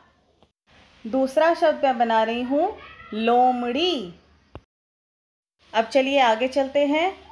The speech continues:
लेकिन उससे पहले अगर आप मेरे चैनल पे नए हैं, वीडियो पहली बार देख रहे हैं, तो चैनल को सब्सक्राइब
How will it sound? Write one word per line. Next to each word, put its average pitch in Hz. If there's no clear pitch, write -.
लेकिन 233
उससे 339
पहले 277
अगर 262
आप 269
मेरे 262
चैनल 226
पे 226
नए 247
हैं, 311
वीडियो 226
पहली 226
बार 269
देख 208
रहे 214
हैं, 277
तो 254
चैनल 208
को 208
सब्सक्राइब 220